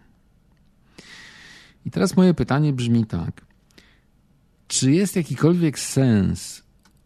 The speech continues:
y, walki na programy w sytuacji, w której, tak ja to słyszę jako po prostu, no, obserwator sceny politycznej, skoro właściwie,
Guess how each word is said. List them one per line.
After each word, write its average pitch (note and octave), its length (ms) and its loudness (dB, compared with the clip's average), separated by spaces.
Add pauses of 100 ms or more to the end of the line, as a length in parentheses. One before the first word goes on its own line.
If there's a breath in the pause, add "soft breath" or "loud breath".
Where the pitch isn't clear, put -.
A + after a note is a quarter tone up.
(260)
y, G2 260 -4 (420)
walki C#3 560 0
na B2+ 160 6
programy A#2 840 2 (840 soft breath)
w - 100 -20
sytuacji, C3 840 0
w - 80 -12
której, B2+ 600 0 (680)
tak F2 200 -10
ja A#2+ 140 -2
to G#2+ 120 -8
słyszę A2 600 -2 (340)
jako G#2+ 600 -4 (160)
po A#2+ 100 -8
prostu, - 360 -8
no, A2+ 180 -2
obserwator A2+ 580 -4
sceny F#2+ 300 -6
politycznej, - 560 -12 (1700 soft breath)
skoro C#3 420 0
właściwie, D#3+ 640 0